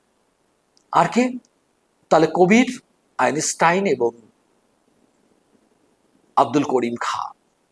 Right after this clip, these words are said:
তিনজনই কিন্তু তাদের স্ব-স্ব ক্ষেত্রে তাদের যে কাজ, তাদের যে শিল্প সাধনা, সেখানে বিখ্যাত হয়েছেন এবং সেটাই ছিল তাদের ধর্ম।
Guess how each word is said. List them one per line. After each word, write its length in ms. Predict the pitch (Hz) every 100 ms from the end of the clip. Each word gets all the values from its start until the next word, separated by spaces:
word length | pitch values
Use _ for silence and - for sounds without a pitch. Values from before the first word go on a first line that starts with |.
| _ -
তিনজনই 420 | 147 160 196 156
কিন্তু 380 | 127 113 185 - _ _
তাদের 260 | 117 127 131 - _ -
স্ব-স্ব 400 | - 175 - 160
ক্ষেত্রে 440 | - - _ 120
তাদের 300 | 117 120 117
যে 100 | -
কাজ, 320 | - 147 127 120 -
তাদের 240 | 113 120 117
যে 100 | 117
শিল্প 360 | - 135 123
সাধনা, 440 | - 113 110 107 - _ _ - _
সেখানে 340 | - 156 151 143
বিখ্যাত 360 | 135 - 151 160
হয়েছেন 340 | 165 165 190
এবং 200 | 180 156
সেটাই 320 | - 151 175
ছিল 220 | 175 139
তাদের 260 | 117 104 104 -
ধর্ম। 360 | - 104 104